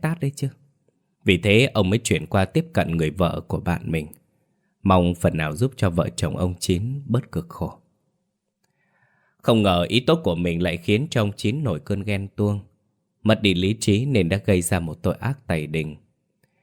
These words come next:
Ngày ấy, khi rời khỏi nhà, bà Nga không dám về nhà mẹ đẻ. Bà đến nhà ông Phong nhờ ông tìm giúp mình một chỗ ở tạm. Đợi chồng bình tĩnh lại rồi bà sẽ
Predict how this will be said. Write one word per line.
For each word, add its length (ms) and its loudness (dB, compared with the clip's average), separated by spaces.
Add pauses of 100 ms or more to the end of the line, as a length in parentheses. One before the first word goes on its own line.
(360)
Ngày 180 6
ấy, 420 2 (160)
khi 180 2
rời 280 2
khỏi 300 0
nhà, 400 -6 (300)
bà 140 2
Nga 180 2
không 220 0
dám 360 0
về 120 2
nhà 200 -4
mẹ 220 -6
đẻ. 280 -4 (960)
Bà 140 2
đến 200 4
nhà 140 2
ông 220 2
Phong 280 2
nhờ 140 2
ông 160 0
tìm 280 0
giúp 260 -2
mình 240 0
một 180 -6
chỗ 160 -2
ở 260 -2 (100)
tạm. 200 -4 (960)
Đợi 120 4
chồng 260 2
bình 240 -2
tĩnh 300 0
lại 340 -2
rồi 180 -2
bà 200 -4
sẽ 240 -6